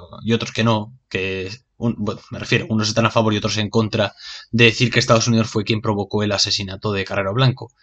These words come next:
Eh, si no lo provocó, les vino de lujo, la verdad, eso hay que reconocerlo. Sin embargo, sí que hay miembros que trabajaban en la cia junto con Kissinger que dijeron,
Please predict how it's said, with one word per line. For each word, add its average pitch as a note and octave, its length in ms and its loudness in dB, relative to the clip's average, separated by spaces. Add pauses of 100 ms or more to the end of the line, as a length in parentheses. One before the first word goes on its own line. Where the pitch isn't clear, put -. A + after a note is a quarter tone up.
(480)
Eh, G#2+ 380 2
si C3 160 4
no C#3 100 6
lo C#3 120 6
provocó, C3 600 6
les A2+ 180 2
vino A2+ 200 4
de G#2 100 2
lujo, - 320 -6 (120)
la G3 100 -12
verdad, G2 240 -8 (160)
eso - 180 -2
hay G#2 80 0
que G#2+ 100 -2
reconocerlo. G2+ 540 -2
Sin A2+ 160 0
embargo, C3 580 4 (440)
sí C3 300 4
que B2+ 200 6
hay B2 520 8
miembros A#2 560 6
que A2+ 100 0
trabajaban G#2+ 420 0
en G#2+ 60 0
la G#2+ 100 -2
cia A2 300 2
junto G#2+ 280 -4
con A#2 180 -2
Kissinger A2+ 580 2 (480)
que G#2 840 2
dijeron, G#2 640 -2